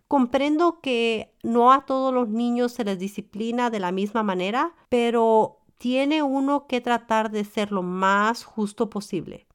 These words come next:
porque si no, eso puede causar rencores.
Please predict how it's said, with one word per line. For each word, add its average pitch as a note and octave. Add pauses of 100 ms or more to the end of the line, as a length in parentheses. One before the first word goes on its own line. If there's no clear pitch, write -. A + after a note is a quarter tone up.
(320)
porque A3
si A3
no, A3
eso A#3
puede A3
causar F#3+
rencores. F3+